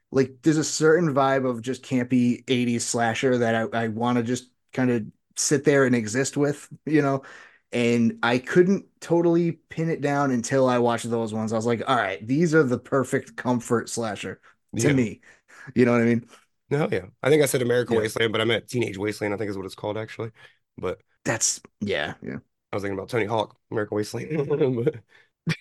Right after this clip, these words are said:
Speaker 1: <laughs> Oh, shit, yeah. Classic game.
Speaker 2: Right.
Speaker 1: Great,
Speaker 2: Yeah.
Speaker 1: great, uh, game sequel right there. <laughs>
Speaker 2: But, oh, yeah.
Speaker 1: I ju-,
Speaker 2: But
Speaker 1: I, I just, I just watched, like, a, uh, like, a retrospective of, like, every, every Tony Hawk sequel, and pe-, they were,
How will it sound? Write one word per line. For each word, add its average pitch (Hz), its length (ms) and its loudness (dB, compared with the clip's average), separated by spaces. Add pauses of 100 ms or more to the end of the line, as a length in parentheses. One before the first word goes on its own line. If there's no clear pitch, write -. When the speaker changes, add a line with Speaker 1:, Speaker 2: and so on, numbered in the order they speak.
Speaker 1:
<laughs> - 260 0
Oh, 113 200 -2
shit, - 340 -6
yeah. 107 200 -4 (100)
Classic 120 340 -2
game. 120 260 -2 (480)
Speaker 2:
Right. 110 340 -2 (340)
Speaker 1:
Great, 117 360 2
Speaker 2:
Yeah. - 0 -
Speaker 1:
great, 135 220 4
uh, 120 200 2
game 127 220 0
sequel 127 300 -2
right 104 200 -8 (240)
there. 170 180 0
<laughs> - 240 -6 (140)
Speaker 2:
But, - 180 -14 (100)
oh, 143 140 0
yeah. 98 180 -2 (180)
Speaker 1:
I 120 40 -2
ju-, - 160 -6
Speaker 2:
But 117 80 2
Speaker 1:
I, 131 80 -2 (460)
I - 40 0
just, 127 220 -4
I 139 140 2
just 156 180 -2
watched, 139 300 4
like, 120 180 -2
a, 110 180 0
uh, 107 220 -6 (420)
like, 123 100 2
a 123 80 4
retrospective 120 760 0
of, 117 100 -2
like, 110 180 -4
every, 113 560 -2
every 123 300 2
Tony 123 300 0
Hawk 117 240 -2
sequel, 123 520 0
and 113 320 -2 (400)
pe-, 151 120 2
they 156 100 4
were, 165 140 8